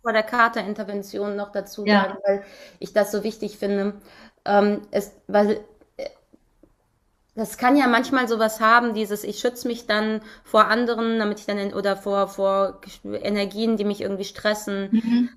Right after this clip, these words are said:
Speaker 1: Ähm, und dann bin ich immer im Licht und dann bin ich immer so und dann bin ich irgendwie nur bei mir und dann kann ich mich einfach so glücklich und bin immer glücklich und k-,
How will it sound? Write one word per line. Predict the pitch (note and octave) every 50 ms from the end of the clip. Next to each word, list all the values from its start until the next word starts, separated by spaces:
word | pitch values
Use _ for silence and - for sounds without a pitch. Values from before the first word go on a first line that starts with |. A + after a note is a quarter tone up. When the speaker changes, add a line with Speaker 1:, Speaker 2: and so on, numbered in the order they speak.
| - -
Speaker 1:
Ähm, | G3+ G3+ G3+ G3 G3+ G3 G3 G3 -
und | - G3+ G3+ G3+ G3+ G3
dann | G3 F#3+ G3+
bin | G3 G3
ich | G3 -
immer | A3 A3+ G#3+
im | G3+ G#3
Licht | G#3 A3+ A#3 A#3 A#3 A3+ - - -
und | - F#3
dann | F#3+ G3
bin | G3+
ich | G3 A#3+
immer | G#3 G#3 G3+
so | G3 F#3+ G#3 G3+ G3+ G3
und | G3 G3
dann | G3 F#3+ G3 F#3
bin | G3+ G3+
ich | F#3 F#3+
irgendwie | F#3 G3 G3+ G3 F3+ G3+
nur | G3+ G#3+ G#3+ G#3
bei | G#3 G3
mir | G3 G3 G3+ G#3+ A3+ A3 G#3+ G#3 G#3 G#3 G3+ G3+ F#3+ F3+
und | F#3+ F#3+
dann | F#3+ F#3
kann | - G#3 G#3
ich | G3+ -
mich | G#3 G3 -
einfach | - F#3 G3+ G#3+ G3+ G#3
so | - G3+ F#3+
glücklich | E3 F#3 A3 A#3+ A#3+ - G#3 G3 G3 G3 G3+ G#3 G#3 - -
und | F#3 F#3+ F#3+ F#3 - - - - - - - - - - - - _
bin | - A3
immer | A#3 A3 A3 G#3
glücklich | F#3+ E3+ G#3 A#3 - - G#3 G3+ G3+ - -
und | F#3+ G3 F#3 - - _ _ -
k-, | - -